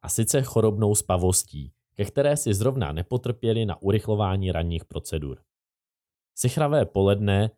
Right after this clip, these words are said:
vybízelo ke kvapnému úprku do termálů, tak jsem na záda netrpělivě hodil svou půlku stanu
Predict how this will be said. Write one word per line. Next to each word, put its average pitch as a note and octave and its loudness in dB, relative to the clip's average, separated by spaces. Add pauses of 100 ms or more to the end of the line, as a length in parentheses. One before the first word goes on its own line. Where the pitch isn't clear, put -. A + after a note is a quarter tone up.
vybízelo G#2+ 0
ke F2 -8
kvapnému A2 -2
úprku F#2+ -4
do E2 -2
termálů, E2+ 0 (320)
tak D3+ -2
jsem C3+ -2
na A2+ 2
záda A2+ 2
netrpělivě G2+ 0
hodil G2+ 2
svou G2 0
půlku F#2+ -8
stanu G#2 0